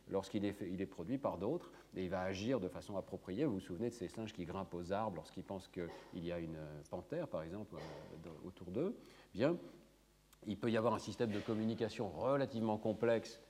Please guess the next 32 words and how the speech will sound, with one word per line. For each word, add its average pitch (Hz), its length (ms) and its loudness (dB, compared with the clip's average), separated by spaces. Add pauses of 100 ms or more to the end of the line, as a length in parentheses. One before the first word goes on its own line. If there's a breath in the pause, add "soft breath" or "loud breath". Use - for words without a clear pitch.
(140 loud breath)
encore 95 340 2
insuffisamment 104 600 2
étudié 98 420 2
chez 98 100 -4
les 90 120 0
singes 101 220 -2
de 92 100 0
Campbell, 131 480 4
mais 113 80 6
vous 107 80 4
vous 107 60 -4
souvenez 120 260 2
qu'il - 80 0
y - 20 8
avait 101 100 6
à 98 80 6
peu 101 100 0
près 104 220 2
neuf 131 380 4
situations 104 580 -2
qui 113 140 -4
pouvaient 95 200 0
être 90 60 -2
distinguées, 98 600 0 (420 loud breath)
euh, 87 160 0
sur 101 120 0
la 90 100 6
base 95 180 2
des 87 100 2
cris 90 220 -2
des 87 100 0
singes. 135 400 -4